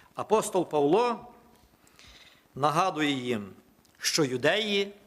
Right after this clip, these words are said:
їх називали необрізаними. По зовнішньому вигляді обрізані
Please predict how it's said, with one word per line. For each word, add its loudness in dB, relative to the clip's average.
їх -2
називали 0
необрізаними. 0
По 2
зовнішньому 0
вигляді 0
обрізані 0